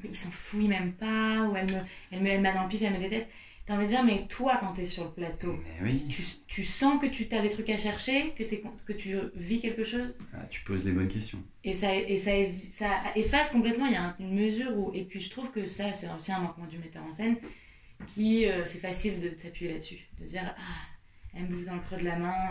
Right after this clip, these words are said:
Speaker 1: euh, c'est inconscient, j'ai l'impression chez certains metteurs en scène,
Speaker 2: Bah.
Speaker 1: ils s-, ils sont tellement, euh, addicts à mon, à m-, <clears throat>
Speaker 2: C'est un moteur,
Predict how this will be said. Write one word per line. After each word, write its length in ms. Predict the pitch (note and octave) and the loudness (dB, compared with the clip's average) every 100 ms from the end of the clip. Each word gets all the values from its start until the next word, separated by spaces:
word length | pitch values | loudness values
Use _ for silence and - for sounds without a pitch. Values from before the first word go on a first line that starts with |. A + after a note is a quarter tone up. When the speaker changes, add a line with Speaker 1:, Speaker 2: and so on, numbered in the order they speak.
| E3 | -2
Speaker 1:
euh, 80 | D3+ - - - | -2 -6 -12 -10
c'est 140 | - | -2
inconscient, 540 | G3 F#3+ G3+ - A3 G#3+ | 0 2 0 2 4 4
j'ai 80 | G3+ | 2
l'impression 320 | F#3 F#3+ G3 | 0 -4 -2
chez 100 | - | -2
certains 300 | G3 F3+ F3+ | -2 -2 -2
metteurs 260 | F3 F#3 | -2 -2
en 80 | E3+ | -2
scène, 380 | E3+ G3+ G3+ G3 - F2+ - | 0 4 4 2 -4 -10 -8
Speaker 2:
Bah. 60 | - - - - | -10 -12 -16 -12
Speaker 1:
ils 60 | - | -6
s-, 260 | - - - - | -4 -4 -8 -10
ils 60 | |
sont 160 | - G#3 | -2 2
tellement, 720 | A3+ A3 A3+ A#3 A#3+ A#3 G#3+ | 6 10 10 12 10 10 8
euh, 460 | F#3+ F#3 F3 F3 F3+ - - - - - - - - - - - - - | 4 0 0 -2 -6 -10 -20 -20 -18 -18 -20 -20 -20 -20 -20 -20 -18 4
addicts 500 | G#3+ G#3 G#3+ B3 - | 6 6 8 6 8
à 120 | A#3 G3+ | 6 8
mon, 360 | G#3 G3+ F#3+ | 6 6 4
à 420 | F#3+ F3+ G3+ G3 F#3+ A3+ - - - - - | 0 -2 -2 -2 -2 -4 -8 -12 -20 -16 0
m-, 80 | A#3+ | 4
<clears throat> 60 | A3+ G3 F3 - - - - | 4 2 -6 -14 -18 -16 -8
Speaker 2:
C'est 240 | - C3+ C3+ | 0 4 6
un 40 | |
moteur, 400 | C3 B2+ C3+ C3+ | 8 6 6 4